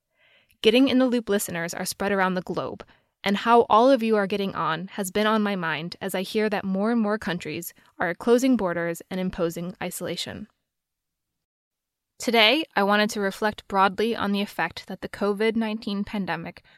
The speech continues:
could have on the circular economy movement. I've selected three positive effects I hope it will have that I'm going to share. Obviously, this is a developing situation,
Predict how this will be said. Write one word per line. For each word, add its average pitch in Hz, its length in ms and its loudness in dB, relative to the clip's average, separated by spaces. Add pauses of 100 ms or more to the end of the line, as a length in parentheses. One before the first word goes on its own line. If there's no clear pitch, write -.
(160)
could 214 220 -2
have 202 340 0
on 185 140 -4
the 185 80 -2
circular 180 400 -6
economy 165 420 -6
movement. 175 540 -8 (880)
I've 202 140 2
selected 196 520 -2
three 247 220 -2
positive 220 460 2
effects 240 480 -2
I 196 80 -2
hope 202 240 -2
it 226 80 0
will 226 100 0
have 170 380 -4 (240)
that 190 100 -4
I'm 185 140 0
going 165 180 -6
to 196 100 -12
share. - 380 -6 (1040)
Obviously, 262 440 4
this 214 180 2
is 208 60 -4
a 202 80 0
developing 180 520 2
situation, 156 720 -6